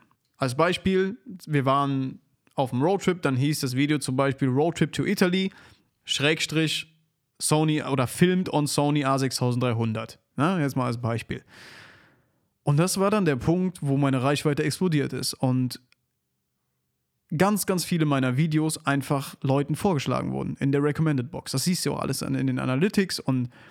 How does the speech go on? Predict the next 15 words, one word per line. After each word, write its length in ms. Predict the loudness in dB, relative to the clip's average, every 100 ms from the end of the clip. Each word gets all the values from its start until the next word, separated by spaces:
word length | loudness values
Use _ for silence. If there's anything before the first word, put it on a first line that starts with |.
| -20 -8
ich 100 | -2
hab 80 | 0
dann 100 | 0
auch 100 | 0
teilweise 360 | 2 2 2 0
Screenshots 640 | 0 0 2 0 -2 -6
bekommen 480 | -4 -4 -2 -2 -2
von 200 | -2 -2
Freunden, 580 | 0 0 2 0 -2 0
die 80 | -2
auf 100 | 0
YouTube 260 | 0 0
unterwegs 440 | 0 2 0 -2 0
waren 300 | 0 0 0
und 400 | 0 0 -2